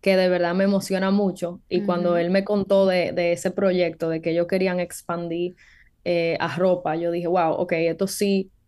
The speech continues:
Speaker 1: puede hacer una diferencia". Como que a tema, a escala mayores, si la, si el cliente implementa nuestra, nuestro solution.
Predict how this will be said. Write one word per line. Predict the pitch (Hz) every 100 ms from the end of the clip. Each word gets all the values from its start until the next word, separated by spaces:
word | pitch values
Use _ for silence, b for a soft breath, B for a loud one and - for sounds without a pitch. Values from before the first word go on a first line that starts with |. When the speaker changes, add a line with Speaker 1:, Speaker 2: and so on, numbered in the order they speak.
| _ _ _
Speaker 1:
puede | 190 190 196 190 185 175 - - _ _ _ _ _ _
hacer | - 175 185
una | 180 185
diferencia". | 185 170 165 165 - 175 -
Como | 175 175
que | 170 170 170 170 - -
a | 175 165
tema, | 170 180 -
a | 175
escala | 175 - - 165 190
mayores, | 185 175 185 170 170
si | - 175 165
la, | 175 165 -
si | - 170
el | 160
cliente | 170 165 165 165
implementa | 180 180 175 180 175
nuestra, | 175 165 170 -
nuestro | 175 165 175 165 160
solution. | 160 175 185 226 - - 156